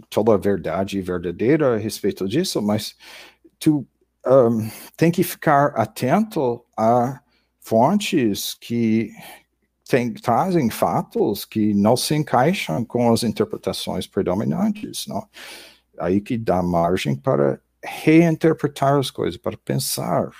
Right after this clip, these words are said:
de novo o que está acontecendo ali, né? Bom, ai, agora vai ser exatamente uma hora, então vou parar com isso e vamos abrir para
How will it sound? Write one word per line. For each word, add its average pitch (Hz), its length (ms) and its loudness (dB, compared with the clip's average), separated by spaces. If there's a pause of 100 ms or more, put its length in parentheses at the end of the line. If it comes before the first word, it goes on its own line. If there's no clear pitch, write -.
(200)
de 98 180 -8
novo 113 540 0 (100)
o 101 140 -6
que - 160 -8
está 65 240 -4
acontecendo - 640 -6
ali, 87 240 -8 (420)
né? 110 140 -12 (920)
Bom, 104 280 0 (440)
ai, 165 680 -4 (300)
agora 90 400 -2
vai 98 200 -4
ser 101 360 0
exatamente 139 720 2
uma 143 180 2
hora, 110 380 4
então 107 400 -2
vou 107 320 0 (460)
parar 92 380 0
com 113 220 -6
isso 127 680 -2
e 127 160 -4
vamos 110 340 2
abrir 98 400 0
para 101 380 -2